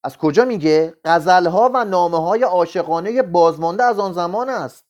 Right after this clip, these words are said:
که بیشتر از طرف زن به مرد خطاب شده. مدرک داره، نامه‌هاش هست. و زن از مرد می‌خواسته است تا زمان و مکانی برای ملاقات معین کند یا از او به کمال صراحت خواستگاری می‌کرده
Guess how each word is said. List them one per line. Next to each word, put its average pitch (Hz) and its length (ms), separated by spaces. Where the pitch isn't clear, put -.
که 190 120
بیشتر 185 500
از 233 160
طرف 220 280
زن 220 500
به 262 120
مرد 226 280
خطاب 156 360
شده. 107 440
مدرک 156 680
داره، 143 220
نامه‌هاش 143 600
هست. 110 320
و 175 120
زن 247 220
از 202 200
مرد 220 240
می‌خواسته 185 560
است 262 300
تا 180 160
زمان 170 500
و 160 100
مکانی 160 580
برای 190 360
ملاقات 185 600
معین 135 480
کند 117 440
یا 196 520
از 151 300
او 208 380
به 156 100
کمال 240 580
صراحت 190 500
خواستگاری 180 520
می‌کرده 127 600